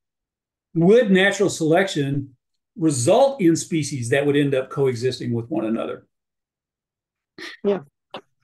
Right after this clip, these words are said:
Speaker 2: It's, um, n-, a
Speaker 1: Sometimes yes,
Speaker 2: natural
Speaker 1: sometimes no.
Speaker 2: state. Yeah.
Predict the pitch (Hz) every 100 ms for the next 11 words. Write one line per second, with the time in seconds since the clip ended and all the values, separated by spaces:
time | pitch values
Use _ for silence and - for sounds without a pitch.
0 | _ 180 139 - - 185 175 180 185 -
1 | - 220 208 185 196 180 196 - - 170
2 | 214 208 220 156 156 - - - - 196
3 | 147